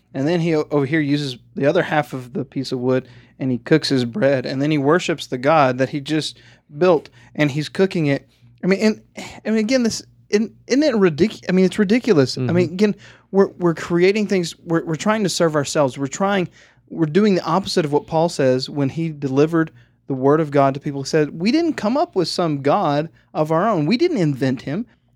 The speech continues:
Speaker 1: We didn't come up, we're not coming up with excuses for doing what we want. We're going to God and we see, this is what he says. That's what we do." We don't come up with something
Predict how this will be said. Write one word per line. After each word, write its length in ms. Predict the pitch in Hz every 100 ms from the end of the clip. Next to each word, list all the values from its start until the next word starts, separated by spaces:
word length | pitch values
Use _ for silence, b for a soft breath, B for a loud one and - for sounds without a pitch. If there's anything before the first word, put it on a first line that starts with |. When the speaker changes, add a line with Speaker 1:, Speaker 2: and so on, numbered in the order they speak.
| _
Speaker 1:
We 120 | 180 226
didn't 260 | 262 -
come 220 | - 226 220
up, 140 | -
we're 100 | 185
not 160 | 240 -
coming 260 | 233 214
up 120 | 190 -
with 100 | 156
excuses 720 | 135 - - 240 - 139 131 b b b b _
for 100 | 143
doing 420 | 180 170 180 160
what 120 | 147 143
we 100 | 127
want. 300 | 175 143 - _ _ _ 147
We're 160 | 147
going 340 | 143 151 190 196
to 100 | 151
God 280 | 151 165 165
and 120 | 139
we 80 | 139
see, 320 | - 139 127 _ _ _
this 160 | 165 180
is 120 | 180
what 140 | 160 151
he 40 | 139
says. 440 | - 123 117 - _ _
That's 340 | 135 143 131 -
what 120 | 139
we 160 | 139 127
do." 280 | 131 127 120 b b
We 180 | 147 156
don't 300 | 170 180 - _ -
come 260 | 180 185
up 220 | 160 -
with 320 | 139 135 - -
something 680 | - 165 165 - 139 127